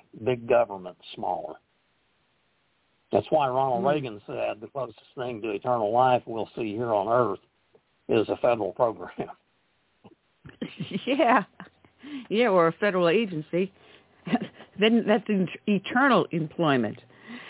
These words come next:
Speaker 2: But, you know, you
Speaker 1: Yeah.
Speaker 2: look at the countries that benefited, uh, seventeen point five billion to Mexico, another
Speaker 1: Yes.
Speaker 2: seven point two billion to India,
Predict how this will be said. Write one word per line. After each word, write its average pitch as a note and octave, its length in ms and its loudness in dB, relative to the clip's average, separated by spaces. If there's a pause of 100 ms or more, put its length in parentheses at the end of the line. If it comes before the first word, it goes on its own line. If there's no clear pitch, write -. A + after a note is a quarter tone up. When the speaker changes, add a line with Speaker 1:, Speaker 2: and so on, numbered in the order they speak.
(200)
Speaker 2:
But, A3+ 140 2
you A#3 100 4
know, G#3+ 120 4
you E3 240 -2
Speaker 1:
Yeah. - 140 6
Speaker 2:
look C#4 180 -6
at C#4 120 -6
the A3+ 60 -8
countries G#3+ 580 -6
that E3+ 140 0 (320)
benefited, F#3 580 0 (540)
uh, F3+ 160 2 (760)
seventeen C4+ 500 -2
point G#3 300 -6
five F3+ 240 0 (160)
billion F#3 580 0 (400)
to F#3 80 -6
Mexico, - 560 -8 (920)
another A3+ 300 2
Speaker 1:
Yes. A#3 160 4
Speaker 2:
seven A3+ 260 -4
point G#3 260 -4 (100)
two A3 240 -2
billion A3 480 0 (140)
to F3 240 2
India, G#3+ 440 0